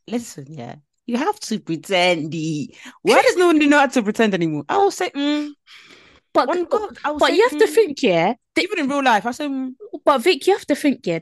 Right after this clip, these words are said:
Speaker 2: This, this is just one conversation
Speaker 1: I'm
Speaker 2: that
Speaker 1: gonna
Speaker 2: they've
Speaker 1: break your
Speaker 2: decided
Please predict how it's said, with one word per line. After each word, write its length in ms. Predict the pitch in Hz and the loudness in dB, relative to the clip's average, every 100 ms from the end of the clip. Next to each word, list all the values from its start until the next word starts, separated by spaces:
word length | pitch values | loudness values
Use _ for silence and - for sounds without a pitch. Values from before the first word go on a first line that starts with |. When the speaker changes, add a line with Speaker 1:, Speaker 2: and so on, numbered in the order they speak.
| - | -2
Speaker 2:
This, 260 | 370 - - | -2 -4 -6
this 180 | 349 359 | -2 2
is 120 | 392 | 2
just 180 | 254 240 | 2 0
one 320 | 220 247 254 | 2 4 4
conversation 560 | 247 220 202 202 196 180 | 2 -4 -4 -4 -2 -2
Speaker 1:
I'm 40 | |
Speaker 2:
that 120 | 160 | -4
Speaker 1:
gonna 120 | 185 180 | -2 -2
Speaker 2:
they've 60 | |
Speaker 1:
break 120 | 185 | -2
your 160 | 180 | -2
Speaker 2:
decided 80 | 208 | -2